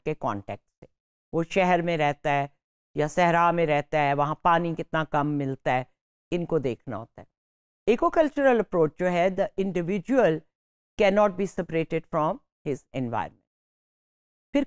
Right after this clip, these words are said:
कल्चर मिक्सचर अप्रोच है। रिसर्चर्स अगर ये कर रहे होंगे, तो इस पे फोकस करेंगे कि नए कल्चर के मिक्सचर्स कैसे बन रहे हैं।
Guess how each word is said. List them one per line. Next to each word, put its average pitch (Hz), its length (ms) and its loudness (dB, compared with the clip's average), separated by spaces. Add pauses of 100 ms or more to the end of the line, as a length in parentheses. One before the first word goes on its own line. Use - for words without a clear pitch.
(100)
कल्चर 285 560 4 (200)
मिक्सचर 214 640 0
अप्रोच 143 420 -4
है। 117 140 -8 (880)
रिसर्चर्स 254 800 0 (100)
अगर 202 200 2
ये 226 220 4
कर 208 200 2
रहे 170 140 0
होंगे, 180 280 0
तो 214 220 -2
इस - 180 -6
पे 254 160 0
फोकस 185 400 -4
करेंगे 185 460 0
कि 220 120 -4
नए 185 360 0
कल्चर 175 440 0
के 185 140 -4
मिक्सचर्स 165 640 -6
कैसे 143 320 -2
बन 131 200 -4
रहे 107 200 -10
हैं। 104 160 -20